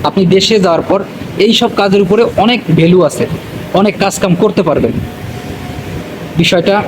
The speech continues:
একটু হলেও আপনি আমলে নেবেন আমার এই কথাটা, আপনার প্রবাস লাইফ একটু হলেও সহজ হবে। এবং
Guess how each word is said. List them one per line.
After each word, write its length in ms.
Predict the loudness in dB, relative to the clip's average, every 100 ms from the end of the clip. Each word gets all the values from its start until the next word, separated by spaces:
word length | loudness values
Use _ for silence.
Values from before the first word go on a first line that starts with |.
| -6 -10 -4 -2
একটু 220 | 0 2 4
হলেও 260 | 4 2 0
আপনি 240 | 0 2 0 2
আমলে 340 | 2 4 4
নেবেন 240 | 4 4 2 0
আমার 180 | 2 2
এই 80 | 2
কথাটা, 320 | 0 0 -2 -4 -10 -4
আপনার 300 | -2 0 2 2
প্রবাস 360 | 2 2 2 2
লাইফ 200 | 2 0 -6 -4 0
একটু 280 | 0 2 4
হলেও 180 | 4 4
সহজ 320 | 2 2 2
হবে। 160 | 2 0 -4 -6 -4 -4 -6 -10 -10 -10 0
এবং 320 | 4 6 4